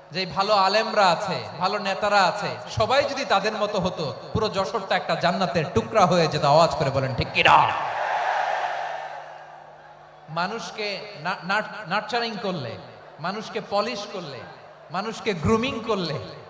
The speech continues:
মানুষকে সঠিক তারবিয়া দিলে মানুষ অনন্য হয়ে ওঠে। প্রতিটি মানুষ অনন্য, আমি অনন্য, আপনি অনন্য, আমরা সবাই অনন্য। সুবহানাল্লাহ বলেন।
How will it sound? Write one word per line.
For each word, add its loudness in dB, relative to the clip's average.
মানুষকে -6
সঠিক -4
তারবিয়া 4
দিলে -2
মানুষ -2
অনন্য 4
হয়ে 2
ওঠে। -4
প্রতিটি -4
মানুষ 2
অনন্য, -2
আমি 0
অনন্য, -2
আপনি 2
অনন্য, -4
আমরা -4
সবাই 4
অনন্য। -4
সুবহানাল্লাহ 4
বলেন। 2